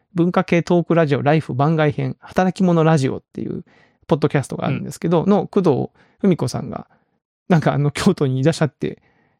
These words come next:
Speaker 1: やるみたいですね。
Speaker 2: ね。なんで僕らは、まあ、前座みたいな感じですね。
Speaker 1: いや、本当ですよ。
Speaker 2: ねえ。
Speaker 1: 前座ですね。
Speaker 2: ちょっと場を温めていくみたいな。
Speaker 1: はい。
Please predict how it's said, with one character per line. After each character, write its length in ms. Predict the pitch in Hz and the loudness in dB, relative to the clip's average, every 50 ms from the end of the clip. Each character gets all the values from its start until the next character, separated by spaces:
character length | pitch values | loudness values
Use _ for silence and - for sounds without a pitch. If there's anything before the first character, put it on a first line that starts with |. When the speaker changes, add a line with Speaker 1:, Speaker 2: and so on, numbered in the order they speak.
| _ _ - | _ _ -2
Speaker 1:
や 120 | 151 143 | 0 2
る 80 | 147 147 | 4 2
み 140 | 143 143 | 2 2
た 100 | 143 131 | 0 -4
い 100 | 120 - | -8 -10
で 80 | - 147 | -12 -14
す 140 | - - 165 | -10 -4 -2
ね。 100 | 156 147 | -2 -2
Speaker 2:
ね。 120 | - - _ _ _ _ _ _ _ _ _ _ _ _ _ _ _ - | -2 -6 _ _ _ _ _ _ _ _ _ _ _ _ _ _ _ -8
な 100 | 143 135 | -6 -6
ん 20 | |
で 100 | 123 117 | -6 -6
僕 280 | 101 - 127 - - 190 | -8 -10 -10 -6 -4 -2
ら 140 | 196 156 147 | -2 0 2
は、 280 | 165 170 165 - - _ _ _ | 2 2 2 0 -2 _ _ _
ま 80 | - 131 | -8 -6
あ、 40 | 113 - | -2 0
前 160 | 147 147 147 156 | 0 2 2 2
座 80 | 175 | 2
み 60 | 180 | 2
た 60 | 190 233 | 2 2
い 20 | |
な 60 | 160 | 2
感 80 | 123 127 | 2 2
じ 60 | 139 | 0
で 40 | 156 | 0
す 60 | - | -2
ね。 160 | 123 139 147 - _ - - - - - _ _ _ _ _ _ _ _ _ _ - | -2 -4 -6 -6 _ -20 -20 -20 -20 -20 _ _ _ _ _ _ _ _ _ _ -2
Speaker 1:
い 20 | 190 | -2
や、 60 | - | 0
本 140 | - 208 214 | 2 0 0
当 80 | 277 | 2
で 80 | 262 247 | 0 -2
す 120 | - - | 0 -2
よ。 140 | 156 - - | -4 -4 -2
Speaker 2:
ね 280 | - 120 110 110 117 120 | 0 0 0 -2 -4 -8
え。 20 | 156 | -6
Speaker 1:
前 280 | 175 180 185 190 190 | -4 -2 -2 -2 0
座 140 | 185 185 180 | 0 0 0
で 100 | 175 180 | 0 -2
す 120 | 180 - - | -4 -4 -6
ね。 80 | - | -6
Speaker 2:
ち 60 | 160 | -4
ょ 40 | - | 0
っ 20 | 80 | 2
と 60 | 123 | 2
場 60 | 131 | 4
を 120 | 131 131 | 4 2
温 280 | 123 123 - 131 151 139 | 2 0 0 0 0 -2
め 100 | 123 110 | -4 -4
て 200 | - - - - _ _ _ _ - | -6 -8 -12 -12 _ _ _ _ -16
い 60 | - - - - _ _ _ _ _ _ _ - | -16 -16 -18 -20 _ _ _ _ _ _ _ -2
く 180 | - 160 147 127 | 0 2 2 2
み 80 | 113 | 0
た 80 | - - | 0 -2
い 60 | - - | -6 -8
な。 60 | - | -14
Speaker 1:
は 60 | - | -16
い。 40 | - | -16